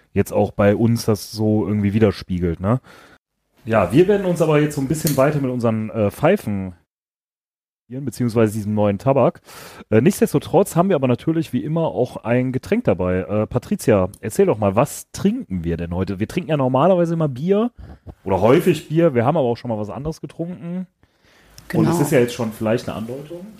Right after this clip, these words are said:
Speaker 2: Äh, absolut. Äh, ich würde mal sagen, das Getränk hat schon was mit dem Thema zu tun. Ihr dürft überlegen, es ist ein Weißwein. Was könnte denn ein Weißwein mit unserem Thema zu tun haben? Ähm, das ist ein Chardonnay, Dark Horse heißt er.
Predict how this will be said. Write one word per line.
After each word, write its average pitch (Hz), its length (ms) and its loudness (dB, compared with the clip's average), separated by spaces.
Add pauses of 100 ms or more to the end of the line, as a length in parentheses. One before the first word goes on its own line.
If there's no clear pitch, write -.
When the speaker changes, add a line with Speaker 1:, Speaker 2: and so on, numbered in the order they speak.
(340)
Speaker 2:
Äh, 151 140 -2
absolut. 185 520 2
Äh, 151 200 0
ich 147 120 -4
würde 180 120 0
mal 180 100 2
sagen, 180 180 0
das 180 160 -2
Getränk 190 460 -6
hat 208 160 -6
schon 311 320 4
was 330 180 2
mit 269 160 -2
dem 220 140 -4
Thema 233 300 -2
zu - 120 -8
tun. 202 240 -6
Ihr 208 80 0
dürft 196 220 -6
überlegen, 190 380 -2
es 165 100 0
ist - 260 -6
ein 165 260 2 (140)
Weißwein. 151 1300 0
Was - 300 -10
könnte 285 580 2
denn 202 320 0
ein 156 260 -2
Weißwein 185 640 0
mit 160 220 -4
unserem 180 400 -4
Thema 160 300 -8
zu - 80 -12
tun 151 240 -4
haben? 190 240 -2 (560)
Ähm, 190 500 4
das 185 220 0
ist - 180 -2
ein 196 220 -2
Chardonnay, 214 840 2
Dark 226 380 -6
Horse 208 420 2 (100)
heißt 226 340 -2
er. 320 140 -2